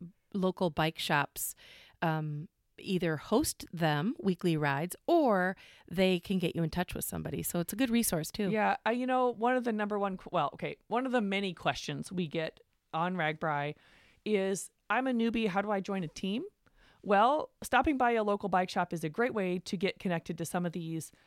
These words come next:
Speaker 2: um, riding groups or charters or, um, larger teams that you could join, um, and start to get to know people in the community.
Speaker 1: Okay, next thing that we wanna talk about that we're thankful for, and it's kind of a, a plug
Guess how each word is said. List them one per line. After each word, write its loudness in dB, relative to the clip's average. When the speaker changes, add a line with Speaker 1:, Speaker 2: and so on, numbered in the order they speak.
Speaker 2:
um, 0
riding 0
groups -2
or 2
charters 2
or, -4
um, 2
larger 2
teams 0
that 2
you -2
could -2
join, -2
um, -4
and -4
start -2
to 0
get -6
to -8
know -2
people -10
in -10
the -12
community. -12
Speaker 1:
Okay, 6
next 4
thing 4
that 0
we 2
wanna 2
talk 0
about 4
that 0
we're 0
thankful -2
for, 0
and 2
it's -4
kind 4
of 4
a, 4
a 0
plug 2